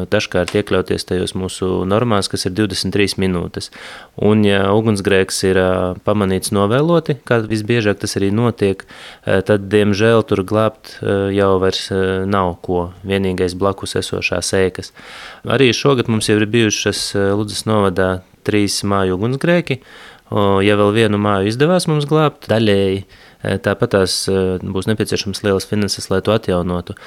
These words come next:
Taču divu gadījumos ugunsdzēsējus izsauca jau kaimiņi, kas, e, no attāluma redzēja tikai atblāzmu. Šajā gadījumā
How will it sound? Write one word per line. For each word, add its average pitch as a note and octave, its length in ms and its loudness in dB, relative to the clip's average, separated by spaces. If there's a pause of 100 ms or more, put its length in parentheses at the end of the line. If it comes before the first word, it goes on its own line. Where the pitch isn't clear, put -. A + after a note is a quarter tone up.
(200)
Taču G2+ 240 -2
divu B2 160 4
gadījumos G2+ 680 2 (100)
ugunsdzēsējus G2 800 0
izsauca G2 480 0
jau F#2+ 160 4
kaimiņi, A2+ 560 0
kas, - 220 -2
e, G2 240 -2 (100)
no G2 160 0
attāluma F#2 460 0
redzēja G2 340 -2
tikai F#2 220 -2 (260)
atblāzmu. F2+ 720 -2 (340)
Šajā A2 320 2
gadījumā G2 480 2